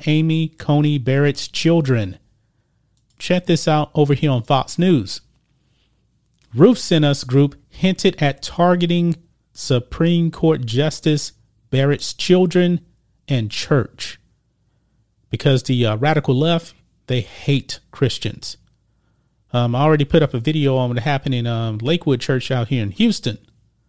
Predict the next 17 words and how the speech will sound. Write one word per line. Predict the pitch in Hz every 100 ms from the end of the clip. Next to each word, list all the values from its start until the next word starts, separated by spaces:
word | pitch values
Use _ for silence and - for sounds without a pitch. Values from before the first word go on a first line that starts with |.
| _ _ _ _ _ _ _
Similar | - - 202 185
activists | 160 196 - 147 143 -
doing | 151 135
the |
same | - 160 165
thing, | 151 151 151
stripping | 151 - - 165 165
down | 135 139 147
in | 135
the | 113
church, | - 170 160 -
screaming, | - - 151 160 160 160 143 _
using | 135 135 131
profanities | - 110 - 151 156 151 151
in | 151
the | 139
church, | - 165 151 -